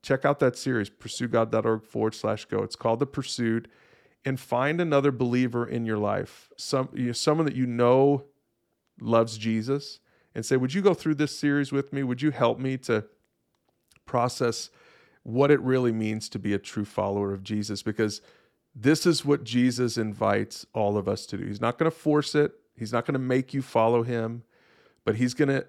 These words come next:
extend the invitation, and anyone that has ears to hear can come and pursue the God of the Bible by knowing who Jesus Christ is.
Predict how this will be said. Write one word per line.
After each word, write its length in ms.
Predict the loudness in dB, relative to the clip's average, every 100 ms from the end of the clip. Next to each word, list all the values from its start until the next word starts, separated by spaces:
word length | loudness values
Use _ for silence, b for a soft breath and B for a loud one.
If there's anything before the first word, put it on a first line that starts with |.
| -6
extend 520 | -6 -6 0 0 2
the 100 | 0
invitation, 840 | -2 -2 2 2 2 -2 -4 -8 -18 _ _ _ _
and 180 | -8 -4
anyone 520 | -2 -2 0 -2 0
that 120 | 2
has 220 | 2 0 0
ears 280 | 0 0 -2
to 100 | -8
hear 520 | -2 0 0 -2 -8 _ _ _ -10
can 180 | -10
come 420 | -10 -4 -2 -2 -4
and 180 | -6 -6
pursue 640 | -6 -6 -2 0 2 -2 -6 b b b b _ _
the 100 | -4
God 320 | 2 4 6
of 80 | 4
the 80 | 2
Bible 500 | 2 2 2 -2 -6 _ _ _ _
by 100 | -2
knowing 380 | 0 0 0 -4
who 100 | -6
Jesus 380 | -4 -4 -6 -8
Christ 360 | -6 -6 -6 -6
is. 320 | -8 -8 -16